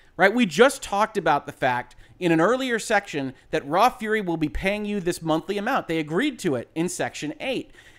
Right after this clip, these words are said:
And then section eleven swings along and says, "Actually, we're not obligated to pay that money." Now, what does that mean? Well, we can read the rest of the section and see, "On thirty days after delivering a written notice to developer, they can suspend or terminate the additional advances." So they'll give you thirty days warning, which if you're keeping track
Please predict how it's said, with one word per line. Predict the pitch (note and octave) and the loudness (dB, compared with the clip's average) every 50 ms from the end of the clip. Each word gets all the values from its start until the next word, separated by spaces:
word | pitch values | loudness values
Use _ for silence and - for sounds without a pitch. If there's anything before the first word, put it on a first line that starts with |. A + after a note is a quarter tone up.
| - - | -12 -6
And | E3 F3+ G#3 | -2 0 0
then | B3 A#3+ | 0 0
section | - - C#4 C#4 - D4 C#4 | 0 0 0 0 0 0 0
eleven | C4 B3+ B3+ C4+ A#3+ B3+ A#3+ | 2 2 2 2 0 0 -2
swings | - - G3+ G3+ F#3 F3 D3+ | -2 -2 -2 -2 -2 -2 -2
along | D#3 D3 C#3+ C3+ C3 C3+ D3 | -2 0 0 2 2 2 0
and | D#3 D3+ | -2 -2
says, | - - E3 D#3+ D#3+ D3 - - - _ _ _ _ _ - | 0 0 2 2 2 0 -4 -8 -20 _ _ _ _ _ -2
"Actually, | - C4+ - - - - - A3+ F#3+ D#3 C#3 C3+ C3 C3+ - - _ _ _ _ _ _ _ _ _ _ _ _ _ _ _ - | 0 0 0 0 0 -4 -4 -2 0 0 2 2 0 -2 -4 -8 _ _ _ _ _ _ _ _ _ _ _ _ _ _ _ -8
we're | C3 C#3 F#3 G#3 | -2 0 4 8
not | G#3+ G#3+ G#3 | 8 8 8
obligated | G3 F3+ F3+ D#3 E3+ D#3 D#3 D3+ D3 C3+ | 8 6 4 4 2 0 0 0 -2 -2
to | C3 - | -6 -8
pay | - - C3 A#2+ | -8 -6 -6 -6
that | A2 A2 G#2 - | -6 -8 -8 -6
money." | B2 D3 F#3+ G3 C3 F#2+ - - _ _ _ _ _ _ _ - | -2 0 0 0 0 -2 -8 -18 _ _ _ _ _ _ _ -4
Now, | C3+ | 0
what | D#3 F#3+ | 0 2
does | G#3 F3 | 4 6
that | G#3 F#3 D3+ C#3 | 6 6 6 4
mean? | C#3 C3+ C#3+ F3+ B3 D4+ D#4+ D4+ - _ - | 0 0 0 0 0 -2 -2 -4 -6 _ -10
Well, | D#3+ D#3 | -8 -6
we | F3 E3 | -6 -4
can | F#3 | -2
read | F#3+ F#3+ F3 | -2 -2 0
the | E3+ | 2
rest | D#3+ D#3 D3 - | 2 0 0 -2
of | C#3+ | -6
the | C3 | -6
section | - G#3+ A3 A#3+ - F3+ D3 | -2 -2 -2 -2 -4 -6 -6
and | C3+ - | -6 -6
see, | - D3 C#3 C#3 C3+ - - - _ _ _ _ _ _ _ - | -6 -6 -6 -6 -8 -12 -18 -20 _ _ _ _ _ _ _ 2
"On | E3+ G#3 C4 C#4 C4 | 4 4 4 4 2
thirty | - - - B3 C4+ C#4+ D4+ D4 C4 | 0 2 4 4 4 4 2 0 2
days | A#3+ G#3 E3 C#3 A2 G#2+ B2 C3+ - | 4 4 4 4 2 -2 -6 -8 -4
after | - D#3+ E3 E3 - F3+ | 0 0 0 0 -2 -4
delivering | E3 E3 E3+ G3+ G#3 A#3+ A#3+ | -4 -2 -2 -2 -2 -2 -2
a | A3+ | -2
written | G3 G#3+ - G3+ G3+ | -2 -2 -2 0 0
notice | F#3+ F3+ F3+ E3+ - | 2 2 2 0 -2
to | E3+ | -6
developer, | E3+ D#3+ E3+ G#3 A#3 A3 - E3 | -4 -2 0 0 0 0 0 0
they | D#3+ E3 | 0 0
can | D#3+ - F#3 E3 | 0 -2 -2 -4
suspend | - - D#3+ - - - - F#3+ G3 A3+ C4 C#4 B3 - | -4 -6 -8 -8 -8 -2 0 2 2 2 2 0 -2 -2
or | G#3 G3 | -2 -4
terminate | G3+ - - A3+ G#3 F#3 E3+ D#3+ - | -4 -2 -4 -2 -2 -2 -2 -2 -2
the | F3+ | -4
additional | F3 E3 D3+ - - D3+ | -4 -4 -4 -4 -4 -4
advances." | D3+ E3 G3+ F#3+ E3+ C3 A#2+ | -4 -4 -4 -4 -6 -8 -6
So | C#3+ | -6
they'll | D#3 D3+ | -6 -4
give | F#3 C4 D4+ | -4 -4 -6
you | E4 | -6
thirty | - - - B3+ A#3+ A#3+ | -4 -2 -2 0 0 0
days | G#3+ G#3+ G3 E3+ C#3+ | 0 0 0 0 -2
warning, | E3+ A3+ A#3 G#3 D3+ C#3 D3 | -2 0 2 2 2 2 0
which | E3 E3+ - - | -2 -4 -4 -6
if | - | -8
you're | F3 - | -8 -8
keeping | - G3+ - F3+ - | -8 -8 -8 -6 -2
track | - E3+ D#3+ D#3+ - - | 2 2 2 2 2 -2